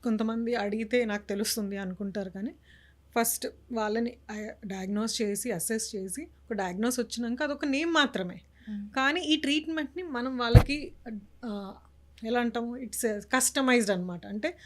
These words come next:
Speaker 1: వాళ్ళకి తగినట్టుగా అల్లుతాం మనం ట్రీట్మెంట్.
Speaker 2: ఓకే. అంటే ఇప్పుడున్న జనరేషన్‌లో అందరూ ట్రామాలోనే ఉండి ఉంటారు.
Speaker 1: Defin-, everybody goes through trauma.
Speaker 2: మ్మ్.
Speaker 1: Unless ఇప్పుడు చిన్న పిల్లలు బుల్లియింగ్ అనేది, పెద్దవాళ్ళు ఇంట్లో ఎక్స్‌పైర్ అవ్వడం అనేది common things that all children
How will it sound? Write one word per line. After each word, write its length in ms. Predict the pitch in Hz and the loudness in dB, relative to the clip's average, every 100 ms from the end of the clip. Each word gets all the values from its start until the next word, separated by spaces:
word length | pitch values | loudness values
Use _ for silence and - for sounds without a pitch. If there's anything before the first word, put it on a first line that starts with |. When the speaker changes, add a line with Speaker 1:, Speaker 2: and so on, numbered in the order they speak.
| - - - 202 | -20 -20 -14 -6
Speaker 1:
వాళ్ళకి 380 | 180 208 240 | 0 2 2
తగినట్టుగా 600 | 277 196 196 233 247 311 302 | 4 4 6 4 6 6 8
అల్లుతాం 400 | 226 214 185 175 | 8 4 0 -2
మనం 200 | 175 175 | -4 -8
ట్రీట్మెంట్. 480 | 170 165 - 156 - | -8 -10 -10 -10 -8
Speaker 2:
ఓకే. 420 | 214 - 208 196 - - | -10 -10 -14 -16 -20 -4
అంటే 180 | 254 269 | -2 -2
ఇప్పుడున్న 320 | 277 254 247 | -2 -2 0
జనరేషన్‌లో 680 | 247 247 240 254 269 254 269 | 2 2 2 2 0 0 2
అందరూ 400 | 254 226 262 269 | 2 2 2 0
ట్రామాలోనే 600 | 240 233 233 262 262 262 | 2 2 4 2 0 -2
ఉండి 280 | 240 220 214 | -2 -2 -2
ఉంటారు. 420 | 196 190 180 185 | -4 -6 -8 -10
Speaker 1:
Defin-, 840 | - - - - - 220 - 202 | -14 -12 -12 -10 -6 -6 -4 -2
everybody 420 | 185 294 392 392 | 0 2 4 4
goes 200 | 220 190 | 4 2
through 220 | - 185 | -2 -6
trauma. 340 | 180 185 175 196 | -6 -6 -6 -6
Speaker 2:
మ్మ్. 640 | 269 - 202 208 - 262 | -8 -12 -18 -18 -10 0
Speaker 1:
Unless 260 | 254 294 330 - - - | 4 4 2 -2 -8 -6
ఇప్పుడు 300 | 233 277 349 | -2 0 0
చిన్న 300 | - 269 269 | 0 2 2
పిల్లలు 520 | 254 262 269 285 339 - | 2 0 0 0 -4 -2
బుల్లియింగ్ 500 | 202 220 226 233 214 | 2 4 4 2 2
అనేది, 440 | 202 190 190 190 | 0 -2 -2 -4
పెద్దవాళ్ళు 720 | 190 214 190 220 214 214 214 262 | -2 -4 -2 -2 0 -2 -4 -2
ఇంట్లో 300 | 214 208 214 | -2 -2 -6
ఎక్స్‌పైర్ 400 | 196 - 214 196 | -6 -4 -2 -2
అవ్వడం 280 | 185 185 | -4 -6
అనేది 400 | 180 185 214 349 359 | -8 -6 -4 -4 0
common 440 | 269 269 294 330 311 | 0 2 4 4 4
things 220 | 254 254 254 | 2 2 2
that 160 | 247 | 2
all 260 | 190 214 247 | 0 -2 -4
children 380 | - 254 233 | -4 -2 2